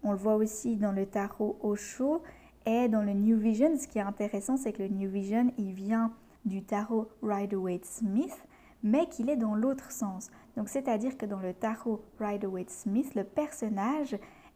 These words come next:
est dans la même direction que les trois autres que j'ai cités précédemment. C'est-à-dire que tous les personnages regardent vers la droite. Et la droite, c'est le côté de l'action,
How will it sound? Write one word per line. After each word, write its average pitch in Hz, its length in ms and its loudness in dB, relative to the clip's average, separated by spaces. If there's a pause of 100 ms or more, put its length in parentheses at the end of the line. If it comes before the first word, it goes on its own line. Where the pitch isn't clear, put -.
est 262 180 2
dans 220 160 2
la 190 160 -2
même 277 420 4
direction 247 800 0
que 247 120 0
les 202 180 0
trois 226 420 -2
autres 262 200 -2
que 220 120 -2
j'ai 208 140 -2
cités 240 300 -8
précédemment. 208 600 -4 (380)
C'est-à-dire 240 440 2
que 240 100 0
tous 285 260 0
les 294 160 2
personnages 226 880 0 (560)
regardent 254 720 0
vers 262 340 -2
la 175 160 -4
droite. - 640 -8 (300)
Et 208 140 2
la 196 180 4
droite, 226 520 0
c'est 214 200 -4
le 196 120 0
côté 220 420 -2
de 226 140 -2
l'action, 214 640 -2